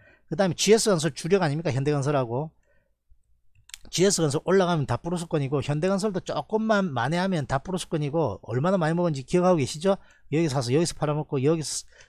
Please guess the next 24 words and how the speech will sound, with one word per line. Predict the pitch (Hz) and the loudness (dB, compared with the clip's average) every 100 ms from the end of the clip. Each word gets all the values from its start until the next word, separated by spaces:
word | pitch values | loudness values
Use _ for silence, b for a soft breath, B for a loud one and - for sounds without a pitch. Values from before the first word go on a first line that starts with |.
| - | 0
여기서 | 151 175 143 | 2 2 0
사서 | 143 151 156 | -2 -2 0
여기서 | 135 185 139 | 2 2 0
팔아먹고 | 160 160 165 - | -4 -4 -4 -8
다시 | - 131 196 247 - 226 | -6 0 2 0 -2 -2
매수해서 | 185 160 185 147 - - | 0 0 0 0 -4 -6
또 | 254 | 0
먹고 | 262 262 - 131 B B | 4 4 4 -2 B B
먹고 | 185 285 269 | 2 2 2
먹고 | 240 208 | 0 0
또 | - 285 | 0 -2
먹고 | 294 254 | 0 -2
또 | - 277 277 220 302 | 0 2 2 0 0
먹고 | 330 - 240 | 2 4 6
한 | 226 | 6
게 | 202 | 4
현대건설입니다. | 151 165 185 180 185 151 127 160 175 B B | 4 4 4 4 4 2 2 0 0 B B
이 | 123 156 | -4 -4
프로 | - 220 | -2 -2
다 | 233 - | -2 0
까진데도 | 175 208 214 175 135 | -2 -2 2 0 0
손실 | 147 139 135 190 202 226 - _ - | -2 -2 2 0 0 -8 -16 _ -8
아니에요. | 101 127 185 220 117 95 - - - | -2 0 2 0 -2 -6 -12 -20 -18
아시겠죠? | 131 113 147 - 110 | -12 -4 -4 -4 -6